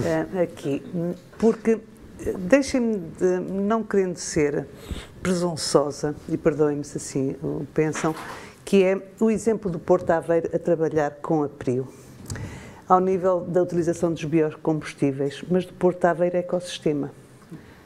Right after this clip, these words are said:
Nós, administração, e nós, operadores, os que lá estão. Porque a utilização de, realmente, de produtos mais verdes, eh, tem sido, eh,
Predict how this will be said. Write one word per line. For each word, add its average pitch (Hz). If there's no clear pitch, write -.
Nós, 160
administração, 156
e 185
nós, 170
operadores, 156
os 160
que -
lá 156
estão. -
Porque 220
a 196
utilização 196
de, 175
realmente, 170
de 156
produtos 180
mais 139
verdes, 151
eh, 180
tem 214
sido, 160
eh, 160